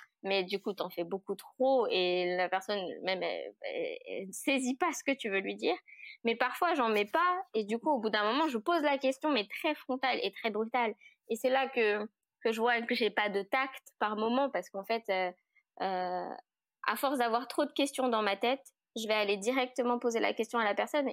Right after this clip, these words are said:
et ça peut être très violent parce que, euh, je sais pas, c'est une, c'est une phrase complètement déplacée que tu dis pas, mais que comme j'arrive pas à l'analyser, comme j'arrive pas à savoir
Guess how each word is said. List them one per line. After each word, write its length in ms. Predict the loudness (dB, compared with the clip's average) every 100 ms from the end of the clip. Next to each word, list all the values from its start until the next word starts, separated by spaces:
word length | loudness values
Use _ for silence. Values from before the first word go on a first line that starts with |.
| -4
et 80 | -4
ça 160 | -6
peut 140 | -2 -4
être 140 | -4
très 200 | -4 -2
violent 340 | 2 2 2 -2 _ _ _ _
parce 300 | -2 -2 -2
que, 80 | 0
euh, 580 | 2 2 0 -2 -6 -10 -18 _ _ _ _ -20
je 80 | -16
sais 160 | -6 -2
pas, 320 | 0 0 -2 -4
c'est 140 | -8
une, 120 | -8
c'est 120 | -6 -8
une 100 | -4
phrase 220 | -6 -4
complètement 360 | -6 -6 -6
déplacée 540 | -4 -2 -2 -4 -6 -6
que 80 | -8
tu 180 | -10
dis 140 | -12 -4
pas, 400 | 0 2 0 -2 -10 -20 -8
mais 120 | -6
que 120 | -2 0
comme 220 | 0 0
j'arrive 280 | 0 -2 0
pas 100 | 0
à 60 | 2
l'analyser, 680 | 2 0 -2 -2 0 0 0
comme 180 | -2 -2
j'arrive 320 | 0 -2 -2
pas 160 | 0
à 80 | 0
savoir 600 | 0 -2 2 0 0 -6